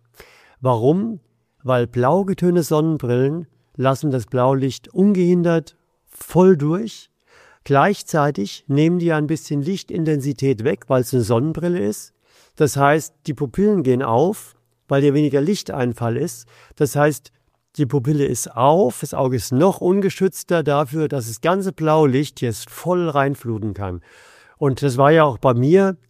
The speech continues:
glaube ich, der Grund und der Anfang für dieses Häutchen, dieses Surfer's Eye und dann auch damit, dass meine Sehfähigkeit, ja, die ist zwar noch,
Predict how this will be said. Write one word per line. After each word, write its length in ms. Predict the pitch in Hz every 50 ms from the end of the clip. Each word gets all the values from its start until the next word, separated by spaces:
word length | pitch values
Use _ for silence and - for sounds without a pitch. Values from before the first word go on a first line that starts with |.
| _
glaube 360 | - 131 127 135 170 156 170
ich, 140 | 175 147 -
der 180 | - 151 139 120
Grund 480 | - - 135 151 160 170 143 - - _ _ _ _ _ _ _ _ _ _ -
und 160 | 147 135 117
der 160 | 120 120 123 117
Anfang 480 | 120 156 175 - - 160 160 156 -
für 160 | - 143 139
dieses 320 | 117 120 117 110 110 - -
Häutchen, 400 | 123 139 170 185 - - - 160
dieses 220 | 120 120 117 101 -
Surfer's 400 | 131 123 156 156 185 175 147 -
Eye 260 | 165 151 147 156 156
und 120 | 147 135 127
dann 180 | 127 120 127
auch 300 | 139 127 131 131 - - _ _ _ _ _ _ _ _ _
damit, 300 | 131 127 127 135 135 -
dass 140 | 131 120 -
meine 240 | 135 127 123 123 113
Sehfähigkeit, 1300 | 101 117 123 135 143 135 - _ _ _ _ - 127 127 135 127 - - - 123 123 120 123 120 - - _ _ _ _ _ _ _ _ _ _
ja, 340 | _ - 127 131 127 117 101 90 - - _ _ _ _ _ -
die 100 | 151 156
ist 160 | - - -
zwar 180 | - 139 143 135
noch, 360 | 135 135 127 - - - -